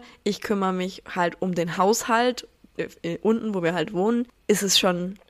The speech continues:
also ich mach den Haushalt in dem Sinne halt alleine, um ihn zu entlasten, was halt auch notwendig ist, aber es ist halt dann trotzdem irgendwie sau viel, weil normalerweise haben wir auch immer das Putzen zusammen gemacht, wir haben, äh,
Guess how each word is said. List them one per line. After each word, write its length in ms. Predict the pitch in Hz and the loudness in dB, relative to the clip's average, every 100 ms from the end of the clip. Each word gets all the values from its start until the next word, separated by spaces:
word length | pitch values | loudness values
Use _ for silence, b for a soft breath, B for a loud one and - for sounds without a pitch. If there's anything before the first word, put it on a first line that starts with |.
| _ | _
also 340 | 180 190 185 170 | 4 4 4 2
ich 300 | 80 - 214 | 0 -2 2
mach 140 | 202 | 0
den 180 | - 185 | 0 0
Haushalt 320 | 185 208 185 | 0 0 -2
in 80 | 180 | -2
dem 180 | 190 202 | -4 -2
Sinne 220 | 190 185 | -2 -2
halt 160 | 185 - | -2 2
alleine, 480 | 185 196 220 180 | 4 6 4 0
um 120 | - 180 | -2 -2
ihn 180 | 208 208 | -2 -2
zu 140 | - | -2
entlasten, 600 | 180 180 180 214 - 175 | -4 0 -2 -2 -6 -4
was 180 | 175 - | -4 -4
halt 100 | 185 | -2
auch 140 | 170 202 | -2 4
notwendig 640 | 214 254 190 185 175 185 | 4 4 2 -2 -2 -2
ist, 340 | 185 185 - | -4 -4 -6
aber 340 | 175 175 175 180 B B B B | 0 2 2 0 B B B B
es 120 | 190 196 | -6 -4
ist 140 | - | -2
halt 160 | 185 196 | 0 0
dann 80 | |
trotzdem 440 | 185 190 185 - 165 | 0 0 0 -2 -4
irgendwie 180 | 180 180 | -4 -2
sau 220 | 185 175 | 0 0
viel, 260 | - 180 170 | -2 -2 0
weil 100 | 175 | 0
normalerweise 580 | 180 185 185 185 185 | 2 2 2 2 0
haben 140 | 190 190 | -2 -2
wir 140 | 180 | 0
auch 120 | 180 | 0
immer 300 | - 190 185 - - | -2 -2 -4 -4 -10
das 120 | 214 - | -8 -6
Putzen 360 | - 208 202 | -6 -6 -6
zusammen 360 | 185 175 156 160 | -4 0 0 0
gemacht, 360 | 160 160 180 | -2 -2 -2
wir 120 | 180 190 | -4 -2
haben, 360 | 190 190 190 | -2 -2 -4
äh, 380 | - 180 175 | -2 0 0